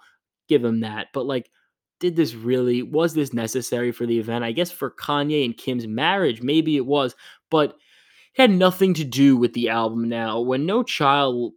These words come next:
Left Behind played at the end, like, you know, it was weird. Kim Kardashian came down in the white veil, and eventually I was like, "Who is this? A ghost?" I thought someone was dressed up as a ghost. I was like,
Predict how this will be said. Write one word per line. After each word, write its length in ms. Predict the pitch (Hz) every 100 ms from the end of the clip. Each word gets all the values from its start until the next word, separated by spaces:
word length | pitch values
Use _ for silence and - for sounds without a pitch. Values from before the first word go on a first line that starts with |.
| _
Left 240 | 127 127
Behind 480 | 123 117 113 113 110
played 500 | - - 113 113 110 -
at 160 | 104
the 160 | 107 104
end, 220 | 101 104
like, 320 | 82 82 - _ _ _ _ 73 _ _
you 100 | 139
know, 160 | 120 117
it 60 |
was 160 | 131 135
weird. 440 | 123 135 117 98 -
Kim 260 | - 143 143
Kardashian 720 | 135 127 123 123 - 120 113
came 220 | 120 117
down 240 | 113 113
in 80 | 113
the 80 | 113
white 280 | 117 117 107
veil, 260 | 110 110
and 100 | 117
eventually 300 | 147 175 143
I 80 | 117
was 200 | 110 _
like, 120 | - _
"Who 120 | 139
is 140 | 120
this? 180 | 104 123
A 80 | 113
ghost?" 460 | 110 104 110 143 -
I 80 |
thought 180 | - 175
someone 180 | 196 175
was 100 | 131
dressed 220 | 156 151
up 120 | 147
as 80 | 135
a 80 | 110
ghost. 280 | 95 120 113
I 40 |
was 60 | 117
like, 120 | 127